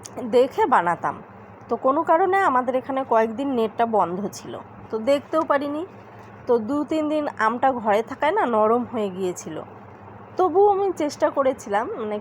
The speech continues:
কেটে রোদ্রে দিয়ে বানানোর জন্য। তো হচ্ছে বানাতে গিয়ে না আমটা গলে গিয়েছিল, বানাতে পারিনি। পরে কি করব, আচার না বানিয়ে চাটনি বানিয়ে ফেলেছি। তো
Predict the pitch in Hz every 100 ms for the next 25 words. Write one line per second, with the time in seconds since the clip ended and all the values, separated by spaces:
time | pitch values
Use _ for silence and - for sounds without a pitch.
0 | - 277 392 311 240 226 262 262 311 466
1 | 262 - - - - - 214 220 226 220
2 | 226 220 220 208 339 - - - - -
3 | - - 277 269 254 254 262 - 285 -
4 | 254 226 226 277 - 349 254 277 381 349
5 | 370 277 294 - 247 254 277 226 240 262
6 | 233 247 240 - 220 190 190 - - -
7 | - - - - - - - - 226 240
8 | 254 285 320 277 208 185 196 247 262 285
9 | 285 320 - 269 220 214 190 185 196 -
10 | 247 269 285 330 415 - 254 226 233 220
11 | 220 202 208 156 180 - 165 - - -
12 | - - - 220 208